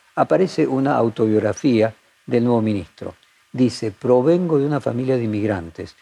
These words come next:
y de un hogar que atravesó las mismas crisis económicas profundas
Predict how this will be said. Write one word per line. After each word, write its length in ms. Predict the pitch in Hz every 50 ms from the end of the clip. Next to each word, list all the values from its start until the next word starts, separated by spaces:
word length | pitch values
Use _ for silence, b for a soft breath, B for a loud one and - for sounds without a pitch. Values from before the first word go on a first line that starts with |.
| b b b b b b b _
y 100 | - 127 127
de 120 | 123 151
un 220 | 170 175 165 151 -
hogar 360 | - 160 165 180 156 143 156 143
que 100 | 151 143
atravesó 500 | 139 131 117 113 117 107 - 135 131 127
las 200 | 127 113 101 113
mismas 380 | 139 160 165 156 156 160 151
crisis 460 | - 123 127 139 117 - 131 117 -
económicas 600 | - 107 - 110 107 117 120 117 113 - 107 104
profundas 640 | - - 117 117 - - 170 156 151 160 160 151 -